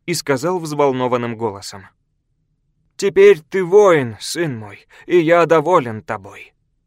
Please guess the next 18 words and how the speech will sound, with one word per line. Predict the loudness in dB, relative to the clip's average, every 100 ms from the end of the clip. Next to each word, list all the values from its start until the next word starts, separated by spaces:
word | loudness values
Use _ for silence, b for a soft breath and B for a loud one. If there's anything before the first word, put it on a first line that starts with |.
| _ _ _ _ _
На | -4 -2
заре | 2 0 0 -4
появился | -4 -4 -2 -4 -4 -4
и | -6 -8
Гели | -6 -6 -4
Рыболов. | -6 -6 -6 -8 -16 _ _ _ -6
Он | -4 -4
плыл | -8 -4 -4
как | -2 -6 -6
рыба, | -12 -10 -10 _ _ _
его | -6 -4
лицо | -4 -4 -4
было | -2 -2
рассечено | -2 -4 -10 -10 -4 -4
от | -4 -6
виска | -8 -10 -6 -4
до | -4
подбородка | -6 -4 -4 -4 -4 -6